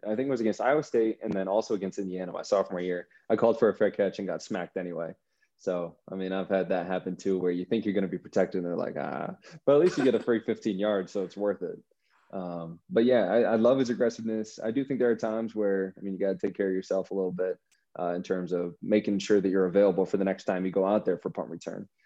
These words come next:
Speaker 1: Um, but again, uh, on the side of Illinois, I don't think that was a dirty hit. I think he was playing what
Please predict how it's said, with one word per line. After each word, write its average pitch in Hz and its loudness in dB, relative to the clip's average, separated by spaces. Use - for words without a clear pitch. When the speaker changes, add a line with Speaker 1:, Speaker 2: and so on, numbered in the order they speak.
Speaker 1:
Um, 87 -4
but 113 6
again, 110 4
uh, 104 2
on 120 4
the 117 4
side 139 4
of 117 4
Illinois, 110 2
I 110 0
don't 147 2
think 113 2
that 104 4
was 92 -2
a 90 -10
dirty 92 2
hit. 120 -2
I 98 -4
think 98 -4
he 104 -2
was 95 -2
playing 92 -4
what 90 0